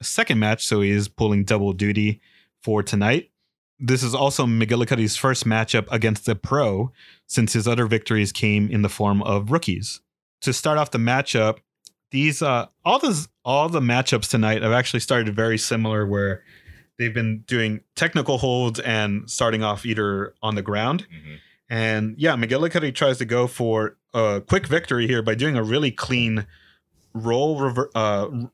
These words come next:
Speaker 1: roll over reversal, trying to do the pin attempt right off the bat. And yeah, it looked really good from, you know, you know how our boy is, just super smooth and everything.
Speaker 2: I thought he was gonna get it.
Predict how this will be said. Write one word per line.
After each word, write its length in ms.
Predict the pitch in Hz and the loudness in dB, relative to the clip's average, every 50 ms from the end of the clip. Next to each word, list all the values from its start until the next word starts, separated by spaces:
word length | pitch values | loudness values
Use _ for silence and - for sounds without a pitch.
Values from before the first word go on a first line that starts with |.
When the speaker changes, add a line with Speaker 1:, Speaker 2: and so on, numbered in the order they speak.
| _ _ - | _ _ -6
Speaker 1:
roll 420 | 117 117 120 139 156 156 160 - | -2 0 0 0 0 -2 -4 -2
over 300 | 143 131 151 147 160 165 156 | 0 0 2 2 0 0 0
reversal, 680 | 156 147 131 117 123 143 156 - 214 226 254 247 _ _ _ _ _ _ _ _ _ _ | 0 -2 0 2 0 0 2 2 0 0 -2 -4 _ _ _ _ _ _ _ _ _ _
trying 220 | - - 135 131 | -2 0 2 2
to 80 | 127 117 | 2 2
do 140 | 117 117 110 | 0 0 0
the 80 | 110 | -2
pin 220 | 107 - - 151 139 | -2 0 0 0 0
attempt 340 | 117 - - 120 107 92 - | 0 0 -2 -2 -2 0 0
right 160 | 107 117 123 | 0 0 0
off 160 | 120 117 - | 0 -2 -4
the 80 | - 98 | -4 -2
bat. 260 | 110 113 117 110 107 | 0 0 0 0 0
And 280 | 107 107 104 101 101 - | -2 -2 -2 -4 -6 -4
yeah, 220 | 147 165 233 - 107 | 0 0 0 2 0
it 60 | 113 | 0
looked 260 | 117 127 135 127 - - - - | 0 0 -2 -2 -6 -12 -10 -4
really 220 | 107 120 117 110 101 | -2 0 0 0 0
good 300 | 110 110 110 107 104 - | 0 0 0 -2 -4 -8
from, 300 | - 120 107 101 101 - _ _ _ _ _ _ _ _ _ _ _ | -8 -6 -6 -6 -8 -10 _ _ _ _ _ _ _ _ _ _ _
you 80 | 127 120 | 0 0
know, 200 | 110 98 101 - 180 175 | 0 0 -2 -4 -8 -6
you 140 | 139 123 127 | -2 0 2
know 320 | 123 113 110 110 113 - _ _ | 2 2 0 -2 -4 -6 _ _
how 240 | - - - 117 | -8 -4 -2 0
our 120 | 117 117 113 | 2 2 2
boy 240 | 110 120 117 117 110 | 2 0 0 0 0
is, 220 | 107 110 107 104 - | 0 0 0 -2 -2
just 200 | - 127 110 - | -4 -2 -2 0
super 220 | - - 131 131 117 | 0 0 0 2 0
smooth 320 | - - 123 117 117 110 | 2 2 2 0 0 0
and 100 | 107 101 | 0 -2
everything. 280 | 107 107 98 98 87 90 | 0 0 0 0 0 0
Speaker 2:
I 20 | |
thought 80 | 104 123 | 0 0
he 40 | 123 | -2
was 100 | 92 80 | -2 -4
gonna 160 | 80 78 76 | -6 -6 -6
get 140 | 76 90 113 113 | -6 -6 -6 -8
it. 100 | - | -10